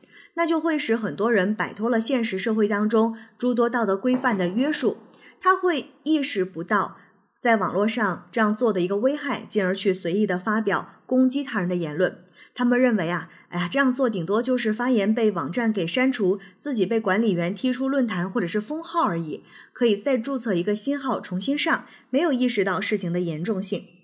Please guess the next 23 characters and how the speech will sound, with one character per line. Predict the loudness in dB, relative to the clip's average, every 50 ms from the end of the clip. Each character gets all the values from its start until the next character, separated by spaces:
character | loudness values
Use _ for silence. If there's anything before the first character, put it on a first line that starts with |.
| _ _ _ _ _ _ _ _ _ _ 0
第 | 4
二 | 4 6 6 4
呢， | 2 2 0 -4 -10 -16 -4
就 | -2 -2
是 | 0 2 2
我 | 2 2
们 | 0 -2
的 | -4
国 | -2 0 0 0
家 | 2 2 2 2 2 0
虽 | 0 0 2
然 | 2 2
是 | 2 2 0
已 | 0 0
经 | 0 0 0 0
出 | 0 -2
台 | -4 -2 0
了 | 0 0
相 | 0 0 0 0 2
关 | 2 0
的 | -2 0
规 | 2 2 2 2
定， | 2 -2 -4 -4